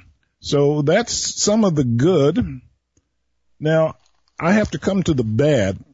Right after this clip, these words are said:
Some of this bad is mixed up with what I talked about before. I read papers, you know that. I read the New York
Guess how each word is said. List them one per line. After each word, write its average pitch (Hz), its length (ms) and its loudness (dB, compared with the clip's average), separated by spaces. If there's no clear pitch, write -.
Some 233 280 0
of 196 60 2
this 123 180 0
bad 117 400 2
is 120 140 0
mixed 147 340 -2
up 117 160 -2
with 135 140 -2
what 139 160 2
I 135 100 2
talked 143 380 -4
about 120 340 -2
before. 143 680 0
I 170 180 0
read 190 340 0
papers, 135 500 0
you 147 80 2
know 135 260 2
that. 120 240 0
I 135 120 0
read 131 340 0
the 127 80 0
New 131 160 2
York 131 280 2